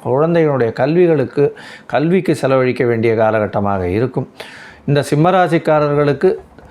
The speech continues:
குழந்தை பேருக்கு எதிர்பார்த்து கொண்டிருக்கிறவர்களுக்கு கண்டிப்பாக குழந்தை பேர் ஏற்படக்கூடிய வாய்ப்புகள் நிச்சயமாக உண்டு.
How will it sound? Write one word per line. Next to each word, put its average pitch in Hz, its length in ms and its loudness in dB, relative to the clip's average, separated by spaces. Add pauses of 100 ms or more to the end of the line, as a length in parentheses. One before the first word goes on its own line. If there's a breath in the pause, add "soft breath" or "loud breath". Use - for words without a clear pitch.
(240 loud breath)
குழந்தை 208 440 2
பேருக்கு 160 400 0
எதிர்பார்த்து 147 460 2
கொண்டிருக்கிறவர்களுக்கு 131 840 -2
கண்டிப்பாக 165 640 0
குழந்தை 143 340 0
பேர் 131 220 0
ஏற்படக்கூடிய 113 760 0
வாய்ப்புகள் 104 520 -2
நிச்சயமாக 101 600 -2
உண்டு. 120 360 -2